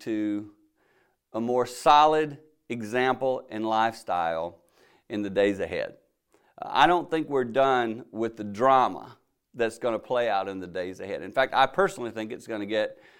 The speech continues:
uh, even more mucky. And here's what I wanna say about that. This isn't a new idea when it comes to God's Word. Nothing happens on this earth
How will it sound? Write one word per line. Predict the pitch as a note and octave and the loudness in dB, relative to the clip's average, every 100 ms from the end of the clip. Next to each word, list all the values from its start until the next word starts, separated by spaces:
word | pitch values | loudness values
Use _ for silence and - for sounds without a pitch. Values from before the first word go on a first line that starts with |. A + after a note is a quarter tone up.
| _ - | _ -12
uh, | F#2+ - | -8 -2
even | D3 D3+ | 0 2
more | C#3+ C#3 | 2 2
mucky. | A#2+ C3 B2 - - - - | 2 2 2 0 -14 -16 -8
And | A#2 B2 | -6 -2
here's | E3+ F#3 | -2 0
what | F3 | 2
I | C#3+ | 0
wanna | C3 | -2
say | A2+ A#2 | -6 -4
about | G#2+ F2+ E2 | -2 -4 -8
that. | - - _ _ - - - _ _ _ _ _ | -12 -18 _ _ -20 -20 -20 _ _ _ _ _
This | B2 C#3 F3+ F3+ | -2 2 2 4
isn't | F#3 F3 D#3 C#3+ - A#2+ - - - | 4 4 2 -2 -4 -10 -18 -12 -4
a | B2 | -2
new | B2 D3+ D#3 | 2 4 8
idea | D3+ C3+ C3 A#2 C#3 C3+ A2+ G#2 A#2+ | 10 10 6 2 2 4 4 4 0
when | - B2+ | -6 -6
it | A#2 | -4
comes | C3+ A#2+ | -4 -6
to | F#2+ | 0
God's | A#2 G#2 G#2 | 2 2 2
Word. | G#2 - B2+ | -6 -6 0
Nothing | E3+ G3+ G3+ | 2 4 2
happens | C3 C#3 C3+ C3 A2 | 0 2 0 0 -6
on | A#2 A2 | -4 -4
this | G2 F#2+ | -6 -4
earth | G2+ D2 G1+ - | -4 -4 -8 -18